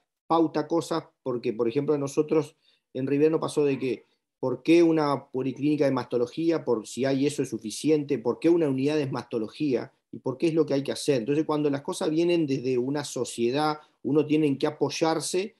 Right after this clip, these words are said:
para después ir a los gestores y decirle, "Mirá, esto es lo que hay, esto es lo que se viene, esto es lo correcto,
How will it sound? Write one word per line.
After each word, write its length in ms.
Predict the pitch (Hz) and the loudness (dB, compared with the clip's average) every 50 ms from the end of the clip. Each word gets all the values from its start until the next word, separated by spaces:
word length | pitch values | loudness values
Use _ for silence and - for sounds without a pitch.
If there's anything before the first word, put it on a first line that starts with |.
| _ _ _ _ | _ _ _ _
para 160 | - 120 120 | -4 0 0
después 400 | 120 117 - - 156 147 - - | 0 0 2 2 2 2 2 2
ir 160 | 160 170 165 156 | 2 2 4 4
a 60 | 139 | 2
los 160 | 135 123 - | 0 -2 -4
gestores 420 | 135 127 - _ - 175 175 170 | -6 -12 -4 _ 2 4 4 4
y 60 | 160 147 | 4 4
decirle, 340 | 135 - 165 165 165 156 | 2 2 2 4 4 2
"Mirá, 340 | 147 160 180 175 151 120 - - _ _ _ _ _ _ _ _ _ | 2 0 0 0 -2 -2 -4 -10 _ _ _ _ _ _ _ _ _
esto 240 | 156 - - - 190 | -4 -2 0 2 4
es 40 | 180 | 4
lo 120 | 170 160 | 4 4
que 180 | - 139 135 139 | 4 2 2 4
hay, 300 | 147 165 170 170 170 160 | 4 4 4 4 4 4
esto 140 | 151 - 151 | 2 2 0
es 40 | |
lo 80 | 143 143 | 0 0
que 80 | 143 135 | -2 -4
se 180 | - 139 123 | -2 -4 -2
viene, 480 | 127 147 160 170 175 170 160 151 147 151 | 2 2 4 4 4 2 2 0 0 -2
esto 200 | 151 - 156 151 | -2 0 0 0
es 60 | 135 | 0
lo 140 | 123 123 113 | 0 -2 -4
correcto, 800 | - 117 120 139 147 170 170 160 139 - - 156 143 - - | -2 -4 -4 0 0 2 2 0 0 -2 -2 -2 -2 -2 -4